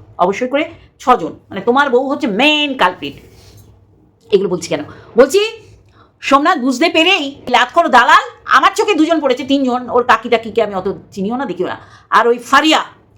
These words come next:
মানে, এই বয়সে নোংরামিকে কিভাবে এগিয়ে নিয়ে যাওয়া যায়, হেল্প করা যায়, এই দুজন আমাদের ওয়াইটিতে দুজনেরই চ্যানেল আছে, যার জন্য আমরা দেখেছি।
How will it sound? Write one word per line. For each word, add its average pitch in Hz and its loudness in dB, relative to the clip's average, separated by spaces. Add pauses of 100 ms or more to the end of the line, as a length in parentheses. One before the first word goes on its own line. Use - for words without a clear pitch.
(320)
মানে, 247 -4
এই 247 2
বয়সে 330 2 (300)
নোংরামিকে 294 2
কিভাবে 311 2 (300)
এগিয়ে 294 4
নিয়ে 359 2
যাওয়া 247 2
যায়, 240 2 (320)
হেল্প 302 2
করা 302 4
যায়, 233 0 (240)
এই 247 0
দুজন 240 0 (120)
আমাদের 208 -2
ওয়াইটিতে 185 -6 (400)
দুজনেরই 208 -6 (280)
চ্যানেল 185 -4
আছে, 294 -6
যার - -4
জন্য 160 -12
আমরা 185 -10
দেখেছি। - -14